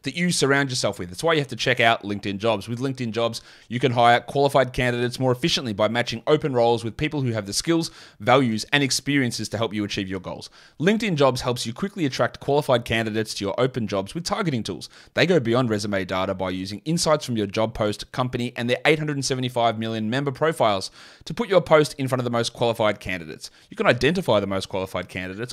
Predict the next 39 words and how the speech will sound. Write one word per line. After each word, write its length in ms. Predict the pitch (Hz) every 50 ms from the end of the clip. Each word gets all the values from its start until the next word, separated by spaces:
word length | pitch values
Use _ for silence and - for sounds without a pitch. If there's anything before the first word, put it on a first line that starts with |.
| _ -
on 160 | 170 185 180
LinkedIn 320 | 170 160 135 131 123 110 101
Jobs 260 | 107 101 104 104 -
and 100 | 113 107
connect 280 | - 147 165 175 175
with 100 | - 143
them 200 | 113 110 110 110
fast 420 | - _ 113 113 117 113 113 - - _
and 160 | 110 110 107
for 120 | - 110
free. 320 | - - 143 156 131 95 - - - - - _ _ _ -
LinkedIn 260 | 190 196 220 208 160
Jobs 260 | 143 170 165 160 143
makes 220 | 160 151 139 -
it 80 | 151 147 _
easier 260 | 151 165 180 180 185
to 60 | 151 143
screen 340 | - - - 151 147 147
and 220 | 143 127 120 120 120
rate 180 | 135 143 139 _
applicants 520 | - 127 123 - 131 123 135 120 117 - - _ 113
based 300 | 101 127 135 131 - 139
on 80 | 117
your 80 | 113 113
job 300 | 101 104 139 143 139 131
qualifications 640 | - 127 123 123 127 110 - 117 107 107 - 107 - - _
all 220 | 123 123 123 117
on 100 | 113 110
one 200 | 104 98 98 101
platform. 440 | - - 92 82 - - 82 76 - _ _ _ _ _ _ _ _ _ _ _ _ _ _ _ -
It's 140 | - 127 123
why 140 | 131 156 170
small 180 | 165 - 156
businesses 460 | 139 120 127 127 135 127 117 113 98 98
rate 180 | 113 120 120
LinkedIn 300 | - 120 117 - 117 104
Jobs 220 | 92 104 101 104 120
number 160 | 156 160 165
one 220 | 165 196 185 110